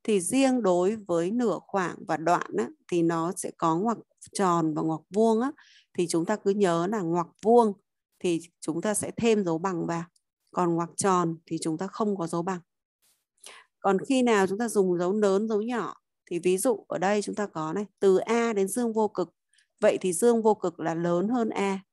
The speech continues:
Do đó thì chúng ta sẽ thể hiện ở đây là x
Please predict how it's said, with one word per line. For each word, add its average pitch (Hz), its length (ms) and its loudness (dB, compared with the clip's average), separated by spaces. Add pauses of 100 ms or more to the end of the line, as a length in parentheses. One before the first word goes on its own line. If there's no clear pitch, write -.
(420)
Do 233 280 2
đó 170 400 0
thì 196 180 -2
chúng 175 220 -4
ta 214 160 0
sẽ - 220 -6
thể 180 180 -6
hiện 165 360 -4
ở 160 100 -4
đây 185 200 -2
là 170 180 -4
x 285 120 -2